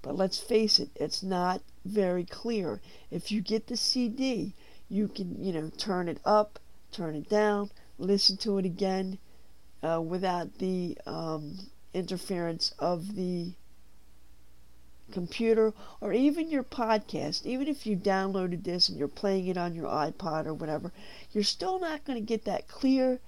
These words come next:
stereo quality that you would get from a C D. I am not asking you to buy the C D, but I am suggesting that you buy the C D. I think it's important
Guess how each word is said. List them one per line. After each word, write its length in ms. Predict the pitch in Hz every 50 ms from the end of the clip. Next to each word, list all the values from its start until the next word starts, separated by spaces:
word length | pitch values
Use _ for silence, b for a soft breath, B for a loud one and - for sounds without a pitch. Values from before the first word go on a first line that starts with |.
| b b b b
stereo 680 | - - - - - 226 214 220 220 226 226 220 214
quality 720 | 214 - - - 233 226 214 214 214 220 208 220 214 208 - B B B B B
that 100 | - 156
you 140 | 175 196 196
would 200 | 185 196 175 185
get 280 | - 208 196 185 - - - - -
from 320 | - - - 196 185 180 185
a 60 | 180
C 260 | - - 196 185 175
D. 420 | 165 185 185 170 147 131 - - - B B B B B B B B - -
I 180 | 175 185 - - - - - - - - - - - - - - - - - -
am 140 | 202 180 180
not 200 | 196 175 - - 622 -
asking 480 | 196 262 349 359 339 - - - 226 202
you 160 | 190 190 180
to 80 | 175
buy 240 | 175 180 170 165 160
the 100 | 151 160
C 220 | - - - 175 165
D, 260 | 175 180 170 170 170
but 220 | 156 - 190 185
I 140 | 170 175 175
am 260 | 175 180 175 170 - - -
suggesting 840 | 190 - - 196 180 165 - - 214 202 226 220 - - 196 185 160
that 160 | 165 - -
you 100 | - 160
buy 260 | 160 156 156 151 147
the 140 | 131 147 143
C 240 | - - - - -
D. 320 | - - - - - 196 - - - - B B B B B B B B B B B B -
I 140 | - 170 190
think 360 | 185 - - 190 185 190 -
it's 260 | 185 180 - - -
important 840 | - - 165 170 - - - 269 294 - - - - - - - -